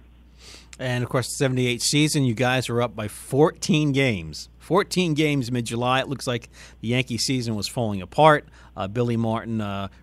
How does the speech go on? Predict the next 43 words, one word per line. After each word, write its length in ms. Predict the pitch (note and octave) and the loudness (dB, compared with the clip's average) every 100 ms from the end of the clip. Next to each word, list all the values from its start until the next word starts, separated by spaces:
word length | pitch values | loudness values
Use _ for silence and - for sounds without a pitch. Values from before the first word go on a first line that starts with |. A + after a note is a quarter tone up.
| - | -8
resigned. 600 | G#2 G2 C3 C#3 C3+ G#2 | -6 0 2 2 2 0
Bob 320 | A#2 A#2+ A2 | 0 0 0
Lemon 340 | A2+ A2 G#2+ | -2 -2 -2
comes 360 | G2+ A2 G#2+ G#2 | -4 -6 -4 -2
in. 180 | C3 B2+ | 0 0
The 80 | A2 | -2
Yankees 400 | A#2 A#2 G#2+ - | -4 -4 -10 -6
chip 240 | - B2 | -8 -4
away, 240 | A#2 A2+ | -4 -4
chip 300 | G#2 - B2 | -6 -8 -6
away 280 | A2+ A2+ A2 | -4 -4 -2
in 100 | G#2+ | -4
that 180 | G#2 G2 | -4 -6
series 440 | - A2+ A2 G2+ | -8 -6 -6 -6
in 100 | G#2+ | -8
September. 680 | F#2+ G2+ - A2+ A2 G#2+ G2+ - - - | -8 -10 -6 -6 -4 -6 -6 -10 -20 -16
They 120 | - G#2 | -10 -2
call 220 | B2+ A2+ | 0 0
it 80 | - | -2
the 80 | G2+ | -4
Boston 440 | G#2+ A2 - G#2 | -2 -2 -2 -4
Massacre, 720 | G2+ G#2+ - G#2+ A#2 G#2 G2+ | -4 -4 -6 -6 -4 -2 -4
where 220 | F#2+ G2 G2 | -6 -6 -6
the 100 | F#2+ | -6
Yankees, 640 | G2+ G#2 G2+ F#2+ F2+ - - - - - | -8 -8 -6 -6 -8 -12 -16 -20 -20 -10
uh, 400 | F#2 F#2 F2+ F#2 | -8 -6 -6 -8
basically, 640 | F2+ A2 - G#2 G#2 G2+ | -6 -6 -6 -8 -8 -6
you 280 | G2 F#2+ G2 | -6 -6 -6
know, 80 | F2+ | -6
had 180 | G2+ G2 | -8 -8
their 100 | G2 | -6
way 300 | G#2+ A2 G2+ | -4 -4 -4
with, 160 | F#2 - - | -8 -12 -12
with 180 | G2+ G2+ | -12 -10
your 140 | G2 | -10
team. 560 | - A2 G2+ F2 F#2 G#2 | -6 -6 -4 -6 -10 -6
What 100 | A#2 | -4
do 60 | |
you 60 | A2 | -2
remember 260 | G#2 G2+ F2+ | -2 -4 -6
about 220 | F2+ E2+ | -8 -10
that 180 | F2 - | -12 -12
series? 460 | F#2 F2 E2+ - | -10 -10 -12 -16